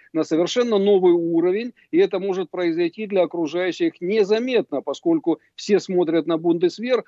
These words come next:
а где-то там в каких-то институтах производится что-то, э, нечто новое. Это не значит, что это будут вр-, что это будет враг, но они обеспечивают таким образом свою безопасность. Мне кажется, это абсолютно правильный подход. Каждое государство должно развивать,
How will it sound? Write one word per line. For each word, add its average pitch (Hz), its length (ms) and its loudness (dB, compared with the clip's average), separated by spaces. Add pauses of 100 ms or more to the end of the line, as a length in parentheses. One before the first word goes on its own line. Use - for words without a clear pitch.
(140)
а 143 120 0
где-то 196 340 0
там 208 200 -2
в - 20 -10
каких-то 175 480 -2
институтах 165 600 0
производится 165 680 2
что-то, 185 480 0 (220)
э, 147 140 2
нечто 180 400 0
новое. 147 340 0
Это 143 240 -6
не 165 140 2
значит, 170 340 -2
что 175 220 -2
это 170 180 -2
будут 156 380 -2
вр-, 160 180 -10
что - 180 -4
это 156 180 0
будет 156 340 -2
враг, 233 320 2 (300)
но 156 360 0
они 165 300 -4
обеспечивают 185 760 -4
таким 175 340 -6
образом 170 360 0
свою 170 340 0
безопасность. 180 720 -2 (180)
Мне 180 280 4
кажется, 254 380 0
это 190 140 0
абсолютно 202 420 -4
правильный 202 460 0
подход. 165 460 -4 (240)
Каждое 190 360 2
государство 196 640 -2
должно 175 400 0
развивать, 170 580 0